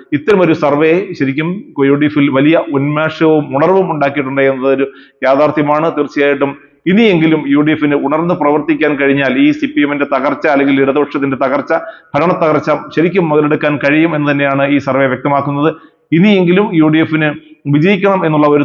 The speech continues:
തോന്നൽ ഉണ്ടായാൽ തീർച്ചയായിട്ടും അടുത്ത നിയമസഭാ തെരഞ്ഞെടുപ്പിൽ ഒരു യു ഡി എഫ് സർക്കാരായിരിക്കും കേരളത്തിൽ ഭരണത്തിൽ വരിക എന്നുള്ളതാണ് ഈ, ഈ ഇന്ത്യ ടുഡേയുടെ സർവേ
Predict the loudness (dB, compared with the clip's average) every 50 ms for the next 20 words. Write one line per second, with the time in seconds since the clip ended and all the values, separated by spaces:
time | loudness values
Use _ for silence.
0 | 0 0 0 2 2 2 0 0 -2 -2 -2 0 0 2 2 4 2 2 0 -2
1 | -6 -6 -6 -6 -6 -4 -2 0 2 2 0 0 -4 -6 -8 -6 -4 -4 -4 -4
2 | -4 -4 -2 -2 -2 -2 -2 -2 -2 0 0 2 0 0 0 0 0 -2 -2 -2
3 | -4 -12 -14 -6 0 2 4 4 4 4 4 2 2 0 0 -2 -4 -4 -2 0
4 | 0 0 2 2 2 2 2 0 0 -2 -6 -6 -10 -20 _ _ _ _ -2 0
5 | 0 0 0 -2 -2 -4 -4 -4 -4 -2 -2 -2 -2 0 0 0 2 2 2 2
6 | 2 2 2 2 2 2 2 2 2 2 0 0 -2 -2 0 0 0 -2 -2 -4
7 | -4 -4 -2 -2 -2 -4 -6 -6 -4 -2 -2 -2 -2 -2 0 0 2 2 0 0
8 | 0 0 0 0 0 -2